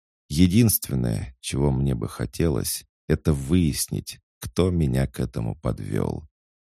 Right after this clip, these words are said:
Но, полагаю, скоро этот человек сам меня найдёт". "Почему ты так решил?" Я недобро улыбнулся. "Он же не просто так уничтожил мою семью.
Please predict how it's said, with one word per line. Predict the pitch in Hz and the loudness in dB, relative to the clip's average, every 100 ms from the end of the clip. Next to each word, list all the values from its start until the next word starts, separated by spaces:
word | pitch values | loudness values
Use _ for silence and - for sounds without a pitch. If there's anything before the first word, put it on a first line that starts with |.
| _ - | _ 0
Но, | 98 | 0
полагаю, | - - 85 76 76 90 85 80 80 - | 2 2 4 4 4 4 4 2 -2 -6
скоро | - - - 92 90 | -8 -4 0 2 2
этот | 82 76 - | 2 0 -4
человек | - - 65 71 78 76 - | -6 -4 0 0 0 -2 -6
сам | - - 92 92 | -4 0 0 0
меня | 65 55 | -2 -2
найдёт". | 53 52 50 50 - - _ _ _ _ _ _ _ _ _ _ - | -2 -4 -4 -6 -6 -12 _ _ _ _ _ _ _ _ _ _ -6
"Почему | 65 - 64 71 | -4 0 2 2
ты | - | 0
так | - 65 - | 0 -2 -2
решил?" | 69 - - 85 50 - _ _ _ _ _ _ _ | -4 -2 0 0 -2 -8 _ _ _ _ _ _ _
Я | - 71 | -4 0
недобро | 76 78 71 64 71 | 2 2 0 0 0
улыбнулся. | 64 67 57 58 50 - - 50 - - _ _ _ _ _ _ | 0 -2 -2 -4 -4 -4 -6 -6 -10 -16 _ _ _ _ _ _
"Он | - 98 | 6 8
же | 87 92 | 8 8
не | 92 | 6
просто | 92 131 139 - 98 | 4 2 2 2 0
так | - 87 67 - | 4 4 2 0
уничтожил | 67 64 - 67 58 55 | -2 -2 -2 -2 -2 -2
мою | 57 55 53 | -2 -2 -2
семью. | - 69 65 52 50 50 | -2 -2 -2 -2 -4 -8